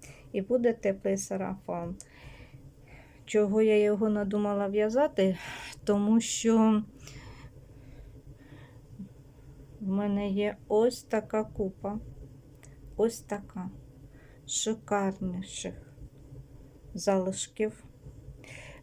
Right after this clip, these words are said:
Це від моти, від ангори. Ось бачите, тут коричневенька, біж-, бежева з розовим, мабуть, не підходили. Це все від моти.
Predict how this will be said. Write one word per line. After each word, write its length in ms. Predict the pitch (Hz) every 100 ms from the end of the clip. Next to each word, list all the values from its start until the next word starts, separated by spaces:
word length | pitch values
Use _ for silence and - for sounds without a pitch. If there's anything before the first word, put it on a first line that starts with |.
| -
Це 320 | - - 226
від 220 | 214 214 185
моти, 680 | 185 196 180 - 208 220 226 - - -
від 300 | 185 208 214
ангори. 720 | 214 185 190 190 190 196 214 - -
Ось 220 | 185 175
бачите, 600 | 190 196 202 - - 185 190 - - - - - - - - - -
тут 200 | 170 -
коричневенька, 960 | - 175 185 - - 180 175 170 - 160
біж-, 440 | 165 220 220 -
бежева 1000 | 175 165 190 202 220 214 190 180 180 180 190
з 140 | 170 165
розовим, 760 | 185 185 175 175 165 175 175 - - - - - - - - -
мабуть, 380 | 180 180 165 170
не 140 | 185 180
підходили. 960 | 180 185 - 214 226 220 208 208 202 208 - - - - -
Це 200 | - 220
все 360 | 202 - 214 220
від 220 | 196 190
моти. 680 | 180 180 165 - - 180